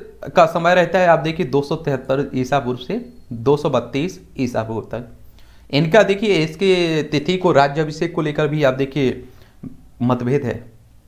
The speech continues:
अशोक के प्रारंभिक जीवन को जानने के प्रमुख स्रोत बौद्ध ग्रंथ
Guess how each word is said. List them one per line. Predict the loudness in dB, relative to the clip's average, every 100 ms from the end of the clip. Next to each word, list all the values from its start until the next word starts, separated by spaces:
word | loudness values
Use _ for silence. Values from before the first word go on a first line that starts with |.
| -20 -20 -20 -20 -20 -20 -20 -20 -6 0
अशोक | 2 2 0
के | 4
प्रारंभिक | 6 6 2 -2
जीवन | -4 0 0
को | 2 2
जानने | 4 4 2
के | -2 -2
प्रमुख | -2 -2 -4
स्रोत | -2 -2 -2
बौद्ध | 2 2 2
ग्रंथ | 0 -2 -2